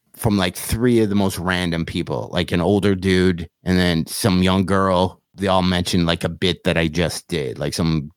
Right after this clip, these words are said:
golf swing, some, uh, old bit. They all mentioned kinda the same bit. I was like, "Oh, this is a, th-, am I a thing?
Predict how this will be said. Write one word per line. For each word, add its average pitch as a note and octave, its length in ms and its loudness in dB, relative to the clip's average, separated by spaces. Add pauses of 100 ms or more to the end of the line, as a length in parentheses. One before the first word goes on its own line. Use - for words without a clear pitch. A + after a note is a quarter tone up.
golf D2 240 0
swing, D2 400 -6
some, G#2+ 300 0 (200)
uh, F2+ 120 -6 (100)
old E2+ 260 -2
bit. D#2 260 -2 (140)
They A2 160 0
all G2 140 2
mentioned F2+ 420 0
kinda F#2 280 0
the D#2 120 -4
same D#2+ 320 -2
bit. D2+ 320 -4 (180)
I - 40 -12
was F#2 120 -6
like, E2+ 280 -4 (140)
"Oh, B2+ 120 0
this A2+ 220 -2
is A#2 180 2
a, F#2 80 0
th-, - 240 -16
am F#2 140 0
I A#2+ 140 2
a C#3+ 120 2
thing? G#2+ 460 0